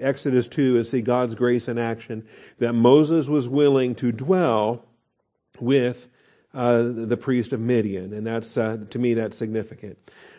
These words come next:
All right, Psalm twenty-three six, "I will dwell in the house of the Lord forever," right? We know this. We know, um, we know the verse, we sing the hymns,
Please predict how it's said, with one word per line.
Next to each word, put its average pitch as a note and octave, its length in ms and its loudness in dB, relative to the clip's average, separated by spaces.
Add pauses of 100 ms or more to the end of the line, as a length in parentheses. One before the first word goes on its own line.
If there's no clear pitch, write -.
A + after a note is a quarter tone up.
All D#3 60 4
right, B2+ 200 4
Psalm D#3 280 4
twenty-three D#3 480 0
six, C#3+ 400 0
"I A#2+ 120 -2
will C3 160 0
dwell C#3 340 4
in C#3 60 2
the C3 80 0
house C#3 340 -2
of C3+ 60 -2
the B2+ 80 -2
Lord C3 300 0
forever," C#3+ 480 -4
right? B2 200 -4
We B2 100 -4
know C#3+ 220 2
this. B2 380 -4 (680)
We B2+ 140 2
know, C#3 460 6
um, B2+ 480 2 (1500)
we A#2+ 180 -8
know B2 200 2
the A#2 100 2
verse, B2+ 460 4
we A2+ 80 -4
sing B2+ 260 -2
the A2+ 60 -2
hymns, A#2+ 560 -2